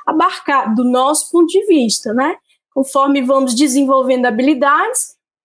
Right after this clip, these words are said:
e desenvolvendo esse tal sentido que nos falta,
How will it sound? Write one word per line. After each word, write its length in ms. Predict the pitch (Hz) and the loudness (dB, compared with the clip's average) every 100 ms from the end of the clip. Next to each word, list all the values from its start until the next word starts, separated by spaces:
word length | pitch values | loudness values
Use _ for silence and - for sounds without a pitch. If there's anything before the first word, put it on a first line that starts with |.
| - | -2
e 80 | 262 | 0
desenvolvendo 1120 | 226 285 339 302 311 262 269 359 466 285 269 | 0 2 2 2 0 0 0 0 0 0 2
esse 400 | 262 262 247 - | 2 0 -6 -6
tal 240 | 262 233 | -2 -2
sentido 600 | 240 - 254 240 240 214 | -2 -2 -2 -2 -4 -4
que 160 | 208 269 | -2 2
nos 260 | 277 320 - | 2 2 -2
falta, 500 | 269 262 302 320 | 0 0 0 -2